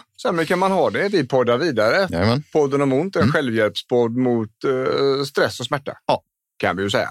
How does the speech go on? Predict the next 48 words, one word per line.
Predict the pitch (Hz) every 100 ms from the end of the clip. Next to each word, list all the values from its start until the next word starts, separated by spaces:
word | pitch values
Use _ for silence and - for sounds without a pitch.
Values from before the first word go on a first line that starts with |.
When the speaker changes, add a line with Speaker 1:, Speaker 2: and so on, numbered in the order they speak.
| -
Speaker 2:
Så | - 123
kan | 117 123
vi |
säga. | 143 95 90 -
Speaker 1:
Ja. | 196
Speaker 2:
Det | 147
är |
väl | 110
ungefär | 107 101 104 92
exakt | - 90
vad | 95
det | 85
är. | 98 - - -
Speaker 1:
Ja, | 110 113 _
precis. | - 113 110 - - _ 135
Vi | 135
jobbar | 147 139
ju | 131
på | 123
Kaladius | 143 139 113 98 107 -
till | - 131 127 127
vardags. | 131 117 123 - - _ 147
Speaker 2:
Mm. | 143 _ _ -
Speaker 1:
Det | 117
är | 113
ju | 117 117
vardag | 117 104 101
även | 101 98
idag, | 95 78 117 _ -
Speaker 2:
Ja. | 95 117
Speaker 1:
om | 110
man | 113 113
ser. | 135 - - -
Speaker 2:
Väldigt | 101 90
mycket | 90 107
var-, | 101 90
vardag | 95 95
idag. | 92 87
Speaker 1:
Ja, | 110
väldigt | 131 113 113
mycket | 139 139
vardag | 123 104 110
idag. | 104
Det | 104
är | 120
alla | 127 113
måndags | 120 107 98 95
mamma. | 117 120 87 101